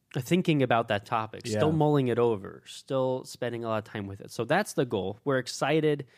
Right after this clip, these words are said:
Speaker 1: uh, for that. We hope that you guys are too. I know it'll be a little bit different, and there may be some growing pains as we get through, you know,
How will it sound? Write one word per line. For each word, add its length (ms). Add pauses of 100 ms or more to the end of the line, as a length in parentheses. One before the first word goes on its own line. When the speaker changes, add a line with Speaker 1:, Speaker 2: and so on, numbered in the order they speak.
(300)
Speaker 1:
uh, 380 (240)
for 220
that. 360
We 120
hope 180
that 120
you 120
guys 240
are 100
too. 240
I 80
know 220
it'll 220
be 120
a 80
little 200
bit 240
different, 760
and 160
there 80
may 200
be 160
some 240
growing 480
pains 580
as 300
we 400 (420)
get 240
through, 460
you 120
know, 220